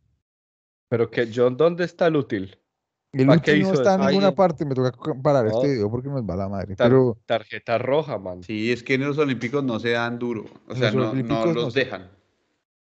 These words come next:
Speaker 2: Si nos
Speaker 4: Por lo del espíritu
Speaker 2: dejan.
Speaker 4: olímpico.
Speaker 2: Sí, en el, en el, en los Olímpicos no, lo, cuando nos vemos pelear es en la, en la, en la, en la liga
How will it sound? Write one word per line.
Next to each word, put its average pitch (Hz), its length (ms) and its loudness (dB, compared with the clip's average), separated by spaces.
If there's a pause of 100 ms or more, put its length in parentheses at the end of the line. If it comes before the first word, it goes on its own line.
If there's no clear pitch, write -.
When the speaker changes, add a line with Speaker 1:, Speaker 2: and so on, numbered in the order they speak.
(120)
Speaker 2:
Si 123 360 -4
nos 127 320 0
Speaker 4:
Por 160 200 6
lo 120 100 6
del 113 120 6
espíritu 147 360 4
Speaker 2:
dejan. 143 120 8
Speaker 4:
olímpico. 160 540 0 (960)
Speaker 2:
Sí, 127 80 -2
en 131 120 0
el, 107 260 -4
en 127 100 -8
el, 104 120 -4 (100)
en 110 60 -8
los 98 100 -6
Olímpicos 113 360 -2
no, 123 160 -2
lo, 117 140 0
cuando 123 340 -2
nos 123 120 2
vemos 135 240 4
pelear 160 260 2
es 135 140 0
en 135 100 -4
la, 117 260 -2
en 113 160 -6
la, 90 140 -4
en 101 100 -6
la, 92 160 -4
en 95 240 -6
la 101 80 -2
liga 101 640 -4